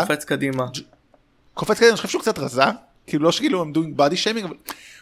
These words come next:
Speaker 2: הוא כאילו, דווקא כשהוא לא מביים, הוא עושה ממש, ממש אהבתי אותו, זאת אומרת, לא סבלתי אותו באף סרט,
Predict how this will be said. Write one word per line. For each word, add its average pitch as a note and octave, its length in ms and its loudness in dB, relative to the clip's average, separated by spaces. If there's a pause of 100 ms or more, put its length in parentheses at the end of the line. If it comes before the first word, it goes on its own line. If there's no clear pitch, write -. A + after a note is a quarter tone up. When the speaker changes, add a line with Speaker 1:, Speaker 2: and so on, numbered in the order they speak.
Speaker 2:
הוא D#3 320 4
כאילו, D#3 500 4
דווקא F#3 220 0
כשהוא G#3+ 160 -4
לא G#3+ 80 2
מביים, G#3 340 2
הוא F3+ 100 -8
עושה E3+ 180 -2
ממש, F3+ 260 0
ממש E3+ 480 0
אהבתי D#3+ 240 0
אותו, C#3+ 120 -6
זאת - 60 -12
אומרת, C3+ 100 -8
לא F#3+ 60 -2
סבלתי D#3 340 0
אותו E3+ 120 -2
באף C#3+ 380 -2
סרט, F#3+ 460 0